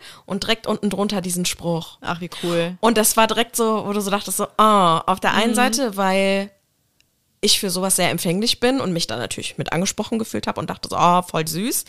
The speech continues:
Speaker 1: Auf der anderen Seite eine ganz smarte Promotion natürlich, weil es Inhalt ihres Textes von dem Song Special ist.
Speaker 2: Ah, okay.
Speaker 1: Ne? Und,
Speaker 2: Ja.
Speaker 1: äh,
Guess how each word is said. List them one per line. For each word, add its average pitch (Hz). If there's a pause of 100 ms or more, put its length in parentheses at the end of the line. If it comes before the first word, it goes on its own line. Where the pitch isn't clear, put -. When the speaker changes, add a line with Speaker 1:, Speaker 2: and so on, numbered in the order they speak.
(460)
Speaker 1:
Auf -
der -
anderen 240
Seite 240 (240)
eine 185
ganz 185
smarte 208
Promotion 190
natürlich, 190 (280)
weil 185
es 190
Inhalt 190
ihres 185
Textes -
von 180
dem 175
Song 180
Special 180
ist. - (120)
Speaker 2:
Ah, 208
okay. 165 (260)
Speaker 1:
Ne? 214
Und, 185
Speaker 2:
Ja. 185
Speaker 1:
äh, 190